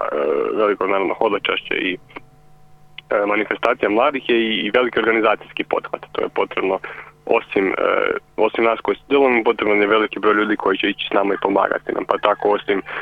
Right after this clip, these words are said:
prometne službe, osim naših kuhara, tu svakako dolazi naša medicinska služba koju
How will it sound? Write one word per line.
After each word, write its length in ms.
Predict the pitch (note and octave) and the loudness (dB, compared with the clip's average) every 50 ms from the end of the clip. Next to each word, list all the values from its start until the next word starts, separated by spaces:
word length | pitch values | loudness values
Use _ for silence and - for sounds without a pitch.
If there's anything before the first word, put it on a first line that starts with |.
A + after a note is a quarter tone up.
| - - - | -12 -8 -4
prometne 440 | - - B2 B2+ B2+ B2 - B2+ A2 | 0 2 2 2 0 0 -2 -4 -2
službe, 500 | - A#2 B2 B2 A2+ G#2+ A2+ A2 G#2+ G#2 | 0 2 2 2 2 2 2 0 2 2
osim 280 | G#2 G#2 - G#2 G2+ | 0 -2 -2 -2 -2
naših 380 | G2+ G2 - - - F2+ - - - | 0 0 0 -2 -4 -4 -6 -8 -6
kuhara, 480 | - A2 G2+ - - C#3 D3 C#3+ B2+ - - | -4 -4 0 0 0 2 2 2 0 -2 -4
tu 120 | - A#2+ A#2 | -4 -4 -2
svakako 420 | - - A2 A#2 A#2 - - G2+ | 0 0 -2 -2 -2 -2 -2 0
dolazi 340 | G2 G#2 G#2+ A2 G#2 G2+ G#2 | 2 4 4 2 2 2 0
naša 260 | G2+ G2+ G2+ - A2 | 2 2 2 2 2
medicinska 500 | G#2+ G2+ G2 G2 - G2 F#2 - - - - - | 2 2 2 0 -2 -2 -2 -2 -2 -4 -4 -6
služba 240 | - B2 - C3 B2 | -6 -4 -2 -2 -2
koju 240 | - - A#2 A2 | 0 0 0 0